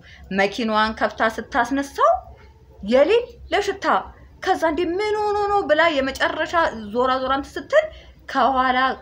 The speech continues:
ከፈት ታደርገዋለች። ለካ ሶስት ዶሮ ተረስቶ እዛ ጥንብት ብሎ ደውላ «ነይ ብለሽ ቶሎ አሁኑ ነው» አለች። እኔ ደግሞ «እንዴ ምን ሆና ነው ተቆጥታ የማታውቀው ሴትዮ የተቆጣችው?» ብዬ ደንግጬ ቶሎ ብዬ በሊፍት ወረድኩኝ።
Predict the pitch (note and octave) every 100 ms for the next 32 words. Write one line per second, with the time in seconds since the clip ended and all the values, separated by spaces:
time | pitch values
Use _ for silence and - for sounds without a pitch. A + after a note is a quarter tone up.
0 | - C4+ C4+ B3+ - D4 B3 A#3+ A#3+ B3
1 | A#3+ A#3 A3+ C#4 C#4 A3 G#3+ A3 G3 F#3+
2 | G3 G3 G3 - C#4 G3+ G3 - - G#3
3 | A3+ F3+ C#4+ - - - - B3+ A3 A#3+
4 | E4+ B4+ - - A3+ A#3 A3+ G#3+ F4 E4
5 | B3 A#3+ B3 F#3 G3+ G#3 F#3+ G3 B3+ -
6 | - - - - A3+ A#3 B3 A#3+ E4+ B3
7 | - B4+ C#4+ C4 B3 A#3+ A#3+ A3 A3+ B3
8 | G#3+ G#3 G#3 G#3 G3+ A#3 G3+ G#3+ G#3 G#3
9 | G#3 G#3 A3 A#3+ A3 C4 G3+ G3+ G3+ A3
10 | - A4 D5 - - - _ C#4 C4 G3
11 | F#3+ F3+ F3+ F3+ - F#3+ G3 F3 E3 E3+